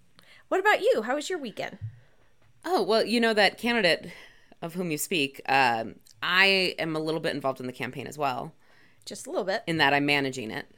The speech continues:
Speaker 1: Yep.
Speaker 2: And
Speaker 1: The whole
Speaker 2: so <laughs>
Speaker 1: thing.
Speaker 2: it was, it was a wild weekend. And I know, I know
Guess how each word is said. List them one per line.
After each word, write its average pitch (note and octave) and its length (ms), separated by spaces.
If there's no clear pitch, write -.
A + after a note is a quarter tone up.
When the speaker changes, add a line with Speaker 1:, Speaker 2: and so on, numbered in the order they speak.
Speaker 1:
Yep. G3 200
Speaker 2:
And F3 200
Speaker 1:
The - 240
whole C3 500
Speaker 2:
so D3+ 60
<laughs> - 0
Speaker 1:
thing. - 240
Speaker 2:
it D3+ 100
was, C#3+ 680
it F3 160
was D#3 220
a D3+ 120
wild C3+ 760
weekend. G#2+ 560
And F#3+ 120
I F#3+ 80
know, G#3+ 600
I F3 100
know F#3 680